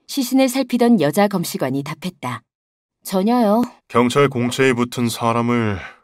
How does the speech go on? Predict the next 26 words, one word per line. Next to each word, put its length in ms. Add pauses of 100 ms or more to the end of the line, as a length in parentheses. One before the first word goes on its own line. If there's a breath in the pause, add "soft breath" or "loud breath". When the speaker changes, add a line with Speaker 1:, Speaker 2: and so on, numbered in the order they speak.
(180)
Speaker 2:
여자가 360
이렇게 220
제압하고 600
질식사시킬 760
수 140
있나? 320 (280)
Speaker 1:
부검해 400
봐야죠. 680 (420 soft breath)
수면제 400
성분 320
조사할 300
겁니다. 600 (840)
아람은 560 (160)
드디어 340
선익이 480
무릎을 480
구부려 380
앉은 340
뒤까지 440
왔다. 440 (640)
시신의 440
발이 260
보였다. 560 (760)
하얀 400
양말을 400
신은 520